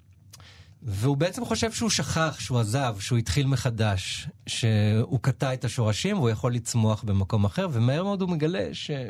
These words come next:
שלא ב-, לא כך הוא. וסביב החזיון ה-, ה-, הלילה הזה שבו, אה, מתעורר הקול הזה ומזכיר לו את אמו,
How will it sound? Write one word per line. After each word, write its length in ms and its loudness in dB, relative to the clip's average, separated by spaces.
שלא 460 -4
ב-, 100 -2
לא 320 2
כך 340 -6
הוא. 160 -2
וסביב 800 -2
החזיון 420 0
ה-, 260 0
ה-, 120 0
הלילה 260 0
הזה 160 -2
שבו, 840 2
אה, 60 0
מתעורר 460 2
הקול 300 0
הזה 180 0
ומזכיר 400 0
לו 120 -2
את 200 -8
אמו, 300 -6